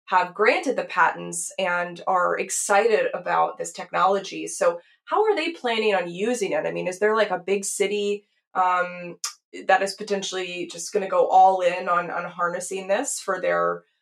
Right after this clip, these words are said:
for their, um, population? Or tell me a little bit more about the, the, the international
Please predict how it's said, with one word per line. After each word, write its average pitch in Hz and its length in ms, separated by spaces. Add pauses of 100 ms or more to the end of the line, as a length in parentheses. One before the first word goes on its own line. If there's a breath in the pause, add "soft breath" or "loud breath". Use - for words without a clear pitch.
(140)
for 185 140
their, 170 300 (120)
um, 170 420
population? 190 800
Or 208 100
tell 311 160
me 370 100
a 302 40
little 262 200
bit 202 160
more 202 140
about 170 220
the, 160 340
the, 170 160 (140)
the 143 120
international 196 640